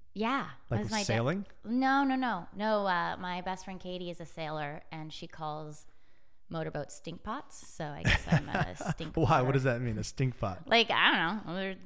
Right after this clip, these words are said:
Speaker 1: boats that have motors that stink up the ocean, I guess.
Speaker 2: Oh, so she's saying sailing is the only way because we're polluting.
Speaker 1: I guess.
Speaker 2: Got it.
Speaker 1: I've never really asked or for a deep dive on why it's called a stink pot. I just assume that's why.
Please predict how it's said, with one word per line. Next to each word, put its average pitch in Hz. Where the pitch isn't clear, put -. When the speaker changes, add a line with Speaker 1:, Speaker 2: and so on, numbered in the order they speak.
Speaker 1:
boats 190
that 180
have 175
motors 180
that 175
stink -
up 165
the 165
ocean, 180
I 80
guess. 92
Speaker 2:
Oh, 113
so 113
she's 131
saying 110
sailing 110
is 98
the 104
only 98
way 95
because 95
we're 110
polluting. 87
Speaker 1:
I 180
guess. 165
Speaker 2:
Got 90
it. 76
Speaker 1:
I've 196
never 190
really 165
asked 170
or 160
for 165
a 160
deep 160
dive 151
on 151
why 160
it's -
called 190
a 185
stink 196
pot. 208
I -
just -
assume -
that's -
why. -